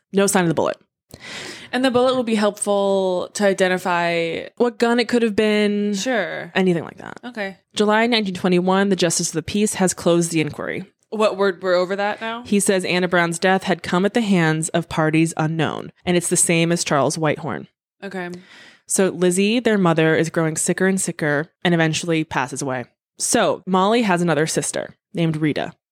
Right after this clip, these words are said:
Speaker 1: She's married to a white man named Bill Smith, and he is the first person to raise suspicion about Lizzie's death, and he's convinced that she was poisoned.
Speaker 2: The mother?
Speaker 1: Yes.
Speaker 2: Ooh, long, long-term poisoning then, if she was sick for a long time?
Speaker 1: Yeah.
Speaker 2: Okay.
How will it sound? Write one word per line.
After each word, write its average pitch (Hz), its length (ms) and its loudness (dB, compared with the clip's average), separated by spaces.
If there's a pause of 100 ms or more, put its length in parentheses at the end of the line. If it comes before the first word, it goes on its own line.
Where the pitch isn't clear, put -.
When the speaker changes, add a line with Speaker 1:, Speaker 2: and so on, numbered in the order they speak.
(220)
Speaker 1:
She's 214 300 0
married 170 340 4
to 175 160 2
a 165 60 4
white 156 260 0
man 151 220 -2
named 147 200 -4
Bill 139 180 2
Smith, - 460 -6 (300)
and 190 100 2
he 240 280 0
is 277 100 0
the 254 80 0
first 180 360 0
person 165 340 0
to 165 80 0
raise 160 240 0
suspicion 165 500 0
about 147 300 0
Lizzie's 156 400 0
death, - 460 -4 (180)
and 175 120 2
he's 202 280 2
convinced 165 400 0
that - 80 -2
she 151 140 0
was 127 120 0
poisoned. - 500 -4 (140)
Speaker 2:
The 202 80 -4
mother? 196 640 0
Speaker 1:
Yes. - 460 -4 (240)
Speaker 2:
Ooh, 277 140 4
long, 190 520 0
long-term 208 640 -2
poisoning 202 520 2
then, 269 180 0
if 233 100 2
she 196 120 2
was 185 120 2
sick - 180 -4
for 196 120 0
a 196 60 2
long 185 180 -2
time? 185 520 -4 (140)
Speaker 1:
Yeah. 143 160 -2 (120)
Speaker 2:
Okay. 226 440 -6